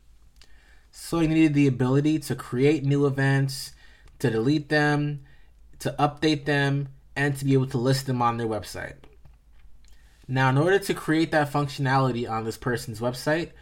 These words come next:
we had two approaches we could take. The first approach was just to pay for a plugin that did exactly what the client needed. The second approach was to build a custom plugin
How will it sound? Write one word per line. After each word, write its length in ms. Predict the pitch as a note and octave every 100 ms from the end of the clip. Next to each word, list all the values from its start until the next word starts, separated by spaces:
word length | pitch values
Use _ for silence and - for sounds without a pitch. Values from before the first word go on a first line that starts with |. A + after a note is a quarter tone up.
| - - - -
we 100 | C3+
had 240 | C3 -
two 200 | - E3+
approaches 500 | C#3+ D#3 D3 C3 A2
we 80 | A#2+
could 140 | -
take. 340 | - - - - - - - - - - - - - -
The 80 | A2
first 360 | - G#3 -
approach 560 | - - C3 C3+ C3+ - - - -
was 140 | C3
just 240 | C3 C3 -
to 80 |
pay 280 | - - D#3+
for 220 | E3 D#3+
a 60 | D3
plugin 640 | C3+ C3 B2+ A#2+ A#2 A#2+ - - - -
that 180 | A#2 A2
did 140 | A#2+
exactly 640 | G#2 F#2 F#2 C3 C#3+ C3+ C3
what 160 | C3
the 60 | -
client 400 | - B2 A2 G2
needed. 320 | F#2+ - - - - - - - - - - - - - -
The 80 | B2+
second 320 | - G3+ G3
approach 520 | D#3+ - A#2+ A#2+ - - - -
was 200 | C3 C3
to 100 | -
build 340 | G2+ C3+ D3
a 120 | B2 A2
custom 540 | - - E3+ - F#3+
plugin 540 | - E3 C#3+ A#2 A2+